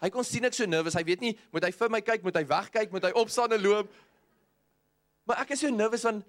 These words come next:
ek voel ek impress nie hierdie man nie. En ek het daar uitgeloop en ek is in 'n diep gat en die hele week, al wat ek doen, ek onthou ek ry so werk toe en dan dink ek, "Ek kan nie glo ek het so gesak nie. Ek kan nie glo ek het so gesak nie. Ek kan nie glo ek het so gesak nie."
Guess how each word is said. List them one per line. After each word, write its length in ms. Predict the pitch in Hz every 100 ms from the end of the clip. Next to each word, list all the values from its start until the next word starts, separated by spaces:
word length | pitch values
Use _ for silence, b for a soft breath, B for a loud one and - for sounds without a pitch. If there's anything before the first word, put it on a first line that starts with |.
| b
ek 140 | 208 -
voel 160 | 285
ek 100 | 277
impress 400 | 285 320 320 320
nie 140 | 349 320
hierdie 140 | 302
man 160 | 311 330
nie. 180 | 240 - _ _ _ _ _ _ _ _ _ _ -
En 200 | 262 247
ek 100 | 240
het 80 | 220
daar 140 | -
uitgeloop 480 | 269 - 247 196 196
en 80 | 185
ek 120 | 180
is 100 | 185
in 100 | 185
'n 160 | 165 -
diep 240 | 240 -
gat 340 | - - 170 - _ _ _ _ _ _ _ _ -
en 80 | 202
die 80 | 180
hele 300 | 190 269 214
week, 260 | 208 202 -
al 140 | 220
wat 100 | 240
ek 100 | 214
doen, 120 | 190 190
ek 100 | 185
onthou 180 | 165
ek 100 | 202
ry 140 | 151 165
so 140 | 208
werk 240 | 143 135 135
toe 80 |
en 40 | 123
dan 100 | 123
dink 120 | 131
ek, 60 | b b
"Ek 80 | -
kan 100 | 120
nie 80 | 120
glo 140 | 123
ek 80 | 110
het 80 | 107
so 100 | 101
gesak 420 | 98 - 67 -
nie. 120 | - _ _ _
Ek 100 | -
kan 120 | 135
nie 80 | 147
glo 160 | 139
ek 60 | 131
het 100 | 131
so 100 | 127
gesak 400 | 120 - 80 -
nie. 140 | - _ b
Ek 140 | 135 -
kan 140 | 175
nie 80 | 175
glo 160 | 165
ek 60 | 156
het 80 | 151
so 80 | 151
gesak 420 | 143 - 131
nie." 80 | _